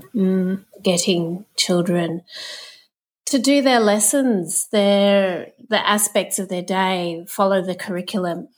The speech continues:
Speaker 2: outdoors, you know, whether it's in nature or not. I mean, it's always in nature, but whether you've got beautiful bushland around you or not,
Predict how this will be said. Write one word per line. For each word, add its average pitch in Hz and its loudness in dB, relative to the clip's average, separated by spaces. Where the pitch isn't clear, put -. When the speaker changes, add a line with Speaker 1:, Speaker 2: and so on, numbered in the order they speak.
Speaker 2:
outdoors, 190 0
you 196 -4
know, 180 -2
whether 240 4
it's 240 2
in 196 2
nature 202 0
or 185 -6
not. 185 0
I 214 -6
mean, 180 -2
it's 170 -4
always 170 -2
in 170 -8
nature, 202 -6
but 180 -8
whether 208 2
you've 180 2
got 175 -2
beautiful 190 2
bushland 170 -2
around 190 -2
you 170 -6
or 185 -12
not, 214 0